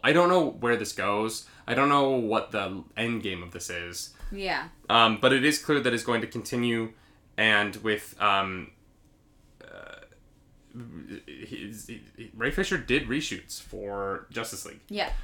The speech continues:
Speaker 1: So it's going to be interesting to see what happens as the Snyder Cut comes out, as, uh,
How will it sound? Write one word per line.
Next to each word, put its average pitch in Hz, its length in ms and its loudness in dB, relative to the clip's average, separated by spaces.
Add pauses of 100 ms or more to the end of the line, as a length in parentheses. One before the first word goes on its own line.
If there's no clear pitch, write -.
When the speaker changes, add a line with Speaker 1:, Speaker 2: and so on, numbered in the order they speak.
Speaker 1:
So 120 480 6
it's 120 160 -4
going 131 160 2
to 135 80 0
be 113 60 0
interesting 117 320 -6
to - 80 -10
see 107 480 -4
what 101 160 -4
happens 92 360 -2
as 92 200 -12
the 87 60 -16
Snyder 156 260 6
Cut 139 180 -2
comes 117 220 -6
out, 104 240 0
as, 95 120 -8
uh, 92 380 -4